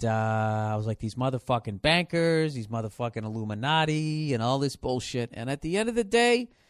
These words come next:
now that I've traveled and I've met all these different fucking people, uh, I get it. I understand the Illuminati. I understand why they wanna go down to five hundred thousand people,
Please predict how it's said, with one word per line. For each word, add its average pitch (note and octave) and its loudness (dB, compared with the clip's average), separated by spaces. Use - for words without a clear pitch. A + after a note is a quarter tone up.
now F3 4
that G3+ 6
I've G3 4
traveled G#3 4
and C#3+ -4
I've D3+ 0
met E3+ 4
all F3 4
these F3+ -2
different F#3 -4
fucking F#3 -2
people, G3 -2
uh, E3+ 4
I B3 2
get B3 2
it. - -6
I F#3 0
understand F3+ -2
the D#3 -2
Illuminati. D3 -2
I C3+ 0
understand F3 0
why C3+ 4
they D3 4
wanna C#3+ 2
go C#3 2
down C#3 2
to C3+ -2
five C#3 0
hundred C#3 -4
thousand C#3 0
people, - -8